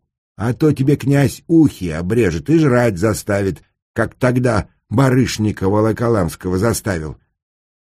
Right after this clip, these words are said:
Тоже смерть ему приглянулась. «Барышнику-то вот и допялился». И опять Сенька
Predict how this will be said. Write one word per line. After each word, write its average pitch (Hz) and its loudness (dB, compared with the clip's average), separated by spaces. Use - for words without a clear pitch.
Тоже 107 0
смерть 120 -2
ему 98 -2
приглянулась. 95 -2
«Барышнику-то 101 -2
вот 151 0
и 170 4
допялился». 113 0
И - -12
опять - -8
Сенька - -10